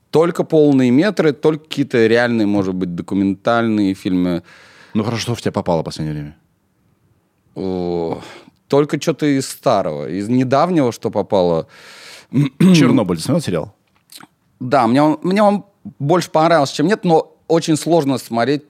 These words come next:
Speaker 1: ну, э, фильм хорошо сделан, очень сложно смотреть на эту тематику.
Speaker 2: Мгм.
Speaker 1: Просто.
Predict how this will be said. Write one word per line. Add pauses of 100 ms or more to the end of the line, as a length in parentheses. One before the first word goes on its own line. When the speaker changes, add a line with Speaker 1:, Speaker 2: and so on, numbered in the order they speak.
(100)
Speaker 1:
ну,
э,
фильм
хорошо
сделан,
очень
сложно
смотреть
на
эту (180)
тематику. (280)
Speaker 2:
Мгм.
Speaker 1:
Просто.